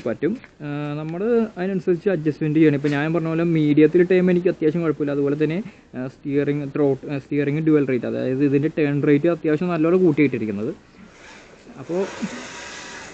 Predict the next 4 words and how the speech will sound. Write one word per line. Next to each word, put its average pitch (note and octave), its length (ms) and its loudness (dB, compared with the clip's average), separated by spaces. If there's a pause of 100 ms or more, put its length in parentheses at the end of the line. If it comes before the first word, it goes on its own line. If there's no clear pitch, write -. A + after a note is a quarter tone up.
(240)
ആണോ? A2 120 -8 (360)
പക്ഷേ D3+ 280 -2
നമ്മളതനുസരിച്ച് G#3+ 680 4 (140)
ത്രോട്ടിൽ G#3 580 4